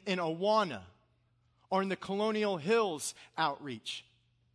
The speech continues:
Those who invest your time in, in, in children's ministry at Stone Oak. Those of y'all who invest your time with our student ministries. You are making an incredible, an investment. And even so many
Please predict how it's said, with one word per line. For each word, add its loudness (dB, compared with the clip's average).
Those 4
who 0
invest 4
your -4
time 2
in, -4
in, -4
in -4
children's -2
ministry -2
at -4
Stone 0
Oak. 0
Those 0
of -4
y'all 4
who 2
invest 0
your -6
time -2
with -2
our 0
student -4
ministries. -8
You 2
are 10
making 2
an 2
incredible, 2
an 2
investment. 0
And 0
even 2
so 2
many 0